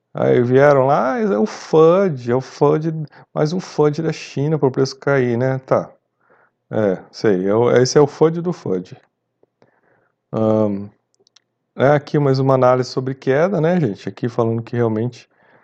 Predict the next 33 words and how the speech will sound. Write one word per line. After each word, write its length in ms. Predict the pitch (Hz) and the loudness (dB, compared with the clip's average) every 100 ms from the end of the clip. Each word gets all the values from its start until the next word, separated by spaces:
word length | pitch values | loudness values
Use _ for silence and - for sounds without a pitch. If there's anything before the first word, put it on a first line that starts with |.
| _ _ _ - | _ _ _ -2
há 140 | 120 | 2
um 60 | 123 | 2
risco 500 | 120 123 135 - 120 | 2 0 0 -2 -2
aí 160 | 107 120 | 0 -2
de 100 | 117 | -2
cair, 480 | 117 104 107 151 | 0 0 -2 -4
né, 280 | 175 139 156 | -2 -2 -2
e 320 | 117 101 98 | -4 -4 -6
baixar 500 | 98 113 110 - 117 | -2 0 0 0 2
lá 340 | 117 117 101 92 _ | 4 4 2 -2 _
dos 260 | - 110 113 | -12 -10 -8
trinta 320 | 113 110 110 | -6 -4 -4
mil, 300 | 104 104 127 - - - - | -2 -2 -4 -8 -16 -10 -2
passou 320 | 120 - 170 | -2 0 -2
os 60 | 170 | -2
trinta 300 | 185 175 147 | -4 0 0
mil, 360 | 127 143 180 _ _ _ _ _ _ _ - | 2 0 -2 _ _ _ _ _ _ _ -4
né, 240 | 101 120 | 2 2
com 180 | 131 151 | 2 0
certeza 420 | 139 135 135 127 | 0 -2 0 0
chega 300 | 117 135 127 | 0 2 2
a 20 | 123 | 2
vinte 540 | 120 156 190 - - | 0 -2 -4 -8 -10
e 220 | - 120 117 | -4 0 2
há 80 | |
um 80 | 131 | 2
risco 460 | 139 127 156 - 135 | 0 0 -2 -2 -4
ainda 240 | 131 147 | -2 -2
de 80 | 139 | -4
chegar 320 | - 123 123 | -6 0 0
a 40 | 143 | 0
treze, 480 | - 90 87 87 | -2 -2 -2 -4
né? 240 | 82 123 | -4 -2